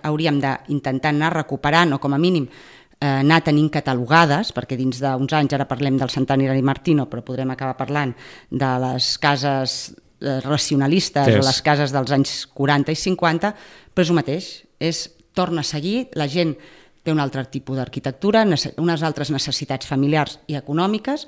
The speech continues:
Speaker 2: Que s'han de, evidentment,
Speaker 1: Bueno,
Speaker 2: abastir,
Speaker 1: és com
Speaker 2: s'han
Speaker 1: està
Speaker 2: de
Speaker 1: passant ara, ara també tenim, bueno, Terra Mar sempre per ara funciona ara, necessitaríem, jo crec, una crítica aquí de dir, eh, sabem el que tenim, eh, sabem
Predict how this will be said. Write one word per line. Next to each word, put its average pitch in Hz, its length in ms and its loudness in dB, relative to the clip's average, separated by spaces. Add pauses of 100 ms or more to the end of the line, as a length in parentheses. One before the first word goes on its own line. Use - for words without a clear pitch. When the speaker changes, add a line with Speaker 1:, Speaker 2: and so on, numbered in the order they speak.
(120)
Speaker 2:
Que 110 120 0
s'han 110 280 4
de, 107 240 6 (340)
evidentment, 104 460 -2
Speaker 1:
Bueno, 131 100 6
Speaker 2:
abastir, 117 240 4
Speaker 1:
és 117 80 4
com 110 160 8
Speaker 2:
s'han - 160 6
Speaker 1:
està - 60 4
Speaker 2:
de 214 60 2
Speaker 1:
passant 190 280 2
ara, 180 280 2
ara 180 120 0
també 170 260 -4
tenim, 151 440 -2 (180)
bueno, 196 300 -4 (260)
Terra 220 220 2
Mar 190 160 2
sempre 233 400 -2
per 175 180 -2
ara 202 260 0 (460)
funciona 165 400 0
ara, 147 120 -2
necessitaríem, 143 1400 -2
jo 127 180 -10
crec, 120 320 -8
una 127 180 -2
crítica 123 340 -8
aquí 127 200 -10
de 131 100 -6
dir, 127 280 -6 (680)
eh, 127 240 -4 (140)
sabem 135 540 -2
el 151 100 -6
que 147 120 -4
tenim, 135 440 -2 (140)
eh, 127 400 -6
sabem 147 400 0